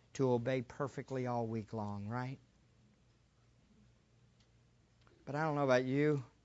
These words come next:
The verses that kept coming to my mind all week were these. For I know nothing good dwells in me, that is, my flesh, for the willing is present in me, but the doing of the good is not. For the good that I want,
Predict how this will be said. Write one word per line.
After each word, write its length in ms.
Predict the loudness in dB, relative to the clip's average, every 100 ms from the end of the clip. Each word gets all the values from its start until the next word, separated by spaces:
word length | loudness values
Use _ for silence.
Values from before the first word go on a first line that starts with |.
| -6
The 60 |
verses 420 | 0 0 0 -2 -2
that 200 | -4 -2
kept 260 | -2 -2
coming 240 | -2 -2 0
to 60 |
my 180 | 0 0
mind 360 | 0 0 0 0
all 160 | 0
week 260 | 0 -2 -2 -2
were 120 | -2
these. 480 | 0 -2 -2 -6 -12 _ _ _ _ _ _ _ _ _ -20 _ _ _ _ _ _ _ _ _ _ -16
For 100 | -6
I 140 | -2 0
know 200 | 2 2
nothing 440 | 2 0 -2 -4
good 200 | -2 -2
dwells 400 | 0 2 2 0
in 100 | 0
me, 220 | 0 0 0
that 180 | 0
is, 300 | 2 2 0
my 160 | -2 -4
flesh, 640 | -4 0 2 2 0 -4 -8
for 240 | -2 2 2
the 100 | 2
willing 420 | 4 6 6 2
is 120 | 0
present 460 | -2 0 2 2 0
in 160 | 2
me, 180 | 4 2
but 160 | 2 -2
the 100 | 0
doing 380 | 2 4 4
of 140 | 2 0 -8 _ _ _ -2
the 100 | 0
good 360 | 4 4 4
is 200 | 2 -2
not. 440 | -4 -4 -4 -8 -8 -14 _ _ _ _ _ _ _ 6
For 120 | 8
the 100 | 8
good 340 | 4 0 2
that 120 | -2
I 80 | -4
want, 520 | -6 -6 -6 -6 -8